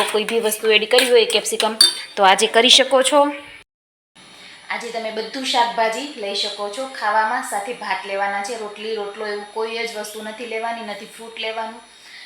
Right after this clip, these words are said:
આજે only શાકભાજી અને ભાત. તમે શાકભાજીને ગમે એ રીતે બનાવીને લઈ શકો છો, શાક બનાવીને, ભાજી બનાવીને, પણ તેલનો ઉપયોગ સાવ ઓછો કરવાનો છે. તો ચાલો, હું જમી લઉં છું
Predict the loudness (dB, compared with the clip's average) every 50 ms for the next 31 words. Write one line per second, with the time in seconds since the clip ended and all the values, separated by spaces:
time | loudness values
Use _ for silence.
0 | -18 -10 -8 -8 -8 -6 -8 -8 -8 -8 -8 -6 -6 -4 -4 -4 -4 -2 -2 -2
1 | -2 -2 -4 -8 -12 -14 -18 -20 -20 _ _ _ _ _ -16 -16 -14 -12 -14 -14
2 | -14 -16 -18 -16 -12 -10 -10 -10 -10 -12 -18 -20 -20 -20 -20 -20 -20 -20 -20 _
3 | -14 -12 -12 -10 -12 -8 -6 -6 -6 -6 -6 -8 -10 -10 -12 -12 -12 -12 -12 -14
4 | -16 -14 -12 -12 -10 -10 -10 -10 -10 -12 -12 -12 -10 -10 -10 -8 -6 -4 -4 -4
5 | -4 -8 -10 -10 -10 -8 -8 -10 -8 -10 -12 -10 -10 -12 -12 -10 -12 -12 -8 -4
6 | -4 -4 -4 -4 -6 -8 -8 -6 -8 -8 -10 -12 -12 -14 -14 -12 -12 -12 -12 -14
7 | -14 -14 -10 -6 -6 -6 -6 -6 -10 -14 -16 -16 -14 -12 -12 -12 -10 -8 -6 -6
8 | -6 -4 -6 -8 -8 -8 -6 -6 -8 -6 -6 -4 -2 -2 -2 -2 -4 -6 -10 -10
9 | -12 -12 -12 -10 -12 -10 -8 -8 -8 -8 -10 -12 -14 -14 -14 -14 -16 -18 -20 -20
10 | -20 -20 -20 -20 -20 -20 -20 -20 -20 -20 -20 -20 -20 -20 -16 -14 -12 -12 -10 -2
11 | 0 0 2 2 0 -4 -6 -10 -10 -12 -12 -10 -10 -8 -8 -6 -6 -8 -6 -6
12 | -6 -6 -8